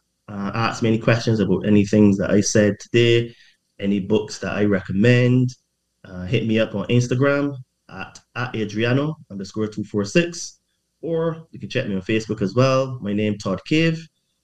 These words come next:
Uh, send me a message and let's have a chat and see if I can help you or point you in the right direction to learn some of the things I spoke about today. And it'd be a pleasure to connect with,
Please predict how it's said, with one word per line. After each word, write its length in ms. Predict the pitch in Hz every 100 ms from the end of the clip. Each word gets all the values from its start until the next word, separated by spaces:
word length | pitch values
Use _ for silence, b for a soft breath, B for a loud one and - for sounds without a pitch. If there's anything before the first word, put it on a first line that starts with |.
| _ -
Uh, 300 | 98 95 90
send 200 | - 190
me 40 |
a 20 | 156
message 460 | 175 190 185 180
and 260 | 131 127 131 - _
let's 300 | - 95 -
have 140 | 131 127
a 40 |
chat 320 | 117 143 143 -
and 240 | 104 101 107 _ _ _
see 140 | 120
if 80 | 120
I 40 |
can 80 | 110
help 300 | 127 123 -
you 320 | 135 135 127 120
or 280 | 92 90 -
point 140 | 113 98
you 60 |
in 60 | 101
the 60 |
right 160 | 104 101
direction 480 | 98 104 - 113 110
to 200 | 104 92 - b b -
learn 200 | 98 101
some 160 | 95 95
of 40 |
the 40 | 92
things 200 | 101 98
I 100 | 85
spoke 260 | 90 101 98
about 160 | 95 -
today. 320 | 85 107 151
And 80 | 180
it'd 120 | 139
be 80 | 127
a 40 |
pleasure 340 | 127 131 127 127
to 120 | 127
connect 320 | 123 120 120
with, 200 | 117 110